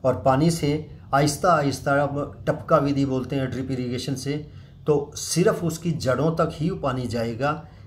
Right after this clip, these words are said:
ज़्यादा फ्लड हमको करना नहीं है, बिल्कुल साफ़ सुथरा काम रहता है इससे। और जो आप खाद, जो पानी आप देंगे वो सीधा पौधों की जड़ों तक जाएगा।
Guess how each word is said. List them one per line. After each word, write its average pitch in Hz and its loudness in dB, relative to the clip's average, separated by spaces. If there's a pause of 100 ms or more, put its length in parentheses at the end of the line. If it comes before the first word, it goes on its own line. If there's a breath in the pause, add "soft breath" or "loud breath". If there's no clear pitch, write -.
(100 loud breath)
ज़्यादा 135 4
फ्लड 135 2
हमको 131 4
करना 123 -4
नहीं 139 0
है, - -4
बिल्कुल 151 2
साफ़ 143 4
सुथरा 143 0
काम 127 0
रहता 110 -4
है 110 -2
इससे। 101 -8 (540 loud breath)
और 135 4
जो 151 8
आप 143 4
खाद, 127 0 (260 loud breath)
जो 123 -2
पानी 131 -4
आप 135 0
देंगे 135 -2
वो 135 -2
सीधा 147 -2
पौधों 123 -6
की 139 -6
जड़ों 113 -4
तक 117 -6
जाएगा। 101 -8